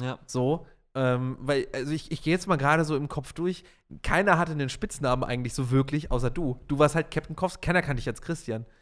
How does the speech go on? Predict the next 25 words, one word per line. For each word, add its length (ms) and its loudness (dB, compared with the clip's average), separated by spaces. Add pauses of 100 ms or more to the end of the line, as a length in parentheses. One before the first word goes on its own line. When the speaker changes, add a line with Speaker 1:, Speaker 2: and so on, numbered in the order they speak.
(180)
Speaker 2:
Sondern, 320 4 (200)
Speaker 1:
Ja. 100 0
Speaker 2:
äh, 40 4
von 140 2
Anfang 300 6
an 120 6
hieß 220 4
es, 140 -2 (160)
„Das 120 -2
ist 40 -12
Captain 260 0
Kowski.“ 400 2 (1080)
Und 300 2 (180)
das 140 6
ist, 300 -2 (680)
das 200 -2
war 140 8
so 100 4
super 380 4
untypisch 680 2
irgendwie, 240 -2
weil 100 4
das 160 0
waren 120 2
immer, 220 0